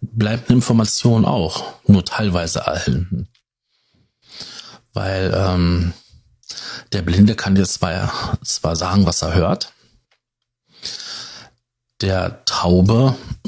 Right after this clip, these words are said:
kann dir zwar sagen, was er sieht. Und der andere, der sieht nix. Der hört nur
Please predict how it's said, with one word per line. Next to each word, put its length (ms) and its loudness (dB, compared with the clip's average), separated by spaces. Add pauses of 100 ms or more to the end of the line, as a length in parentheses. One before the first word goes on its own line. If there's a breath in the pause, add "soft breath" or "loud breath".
(100)
kann 440 2
dir 180 -4
zwar 280 -4
sagen, 680 2
was 180 -6
er 100 -2
sieht. 440 0 (1800 loud breath)
Und 540 -2 (400 loud breath)
der 160 -2
andere, 560 4 (1040 loud breath)
der 200 0
sieht 320 2
nix. 300 -2 (720 loud breath)
Der 200 -4
hört 320 -2
nur 400 0